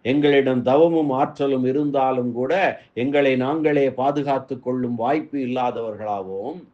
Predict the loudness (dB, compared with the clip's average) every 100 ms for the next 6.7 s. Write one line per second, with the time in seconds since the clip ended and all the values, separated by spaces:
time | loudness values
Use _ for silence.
0 | _ _ _ _ _ _ _ _ _ 2
1 | 4 4 4 6 4 4 2 0 2 2
2 | 2 2 0 2 0 -2 -4 -10 -10 -8
3 | -10 -14 _ -2 4 6 4 4 4 4
4 | 2 0 0 0 0 0 0 -4 -6 -12
5 | -18 _ -6 -2 -2 -2 -2 0 0 0
6 | 0 2 2 2 2 -2